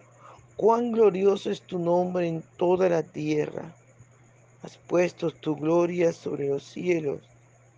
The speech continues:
Qué hermoso, ¿verdad, amado? Cuando usted y yo podemos decirle con libertad a nuestro Dios: "Cuán glorioso es tu nombre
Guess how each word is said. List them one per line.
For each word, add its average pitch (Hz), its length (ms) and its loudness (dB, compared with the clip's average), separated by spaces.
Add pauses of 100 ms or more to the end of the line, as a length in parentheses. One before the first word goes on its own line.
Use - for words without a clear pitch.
(1000)
Qué - 180 -4
hermoso, 190 540 -4
¿verdad, 143 300 -4
amado? 156 420 -4 (420)
Cuando 175 240 -2
usted 175 240 0
y 180 80 2
yo 190 140 4
podemos 180 360 0
decirle 170 540 -4
con 151 240 -4
libertad 151 560 -2
a 170 60 0
nuestro 160 440 -6
Dios: 160 380 -4 (800)
"Cuán 208 480 2
glorioso 180 640 2
es 170 140 -6
tu 170 180 -4
nombre 170 640 -4